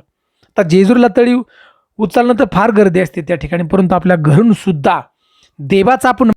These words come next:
मान सन्मान करू शकतो आणि आपल्या पित्याचे जे कर्ज आहे आपल्यावरती, लक्षात घ्या, पित्याचं कर्ज आहे आपल्यावरती आणि पित्याचं कर्ज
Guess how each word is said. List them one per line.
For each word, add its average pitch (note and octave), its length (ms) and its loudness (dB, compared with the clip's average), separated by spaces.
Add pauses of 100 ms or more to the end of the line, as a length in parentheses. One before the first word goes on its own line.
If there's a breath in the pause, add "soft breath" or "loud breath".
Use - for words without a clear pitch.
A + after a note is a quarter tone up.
(400)
मान A#3+ 140 0
सन्मान F#3 380 0
करू A3 240 2
शकतो - 480 -4 (180 loud breath)
आणि F#3 100 0
आपल्या G3 260 0
पित्याचे D4+ 500 0
जे D4 120 0
कर्ज C4 340 0
आहे C4+ 100 4
आपल्यावरती, F3+ 580 -4 (340)
लक्षात B3+ 300 0
घ्या, G#3+ 200 0
पित्याचं B3+ 460 0
कर्ज A#3 280 0
आहे G#3 80 2
आपल्यावरती E3 640 -4 (200 soft breath)
आणि F3+ 160 -6
पित्याचं A#3 520 -2
कर्ज B3 280 2